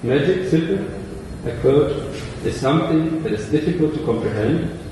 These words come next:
and its causes are hidden from the ignorant. This is the case because it is a divine power which is active from preceding cause,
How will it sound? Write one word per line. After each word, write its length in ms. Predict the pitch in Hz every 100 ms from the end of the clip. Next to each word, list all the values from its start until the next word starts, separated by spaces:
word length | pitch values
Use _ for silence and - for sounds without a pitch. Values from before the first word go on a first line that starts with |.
| -
and 120 | 127
its 180 | 131 -
causes 440 | 165 196 196 185
are 100 | -
hidden 340 | - 175 185 -
from 160 | 143
the 120 | 139 -
ignorant. 360 | 107 104 - - - - - - - - - - - -
This 300 | 175 220 -
is 100 | 151
the 100 | 156
case 720 | - 131 143 - - - - -
because 480 | - 156 160 165 160 - - - -
it 120 | 135
is 100 | 127
a 80 | 123
divine 480 | 123 135 185 202 151
power 460 | 147 117 - - 101
which 140 | 113
is 200 | - - 135
active 500 | 135 - 165 160 - - - -
from 140 | -
preceding 480 | 107 - 135 120 107
cause, 300 | 117 139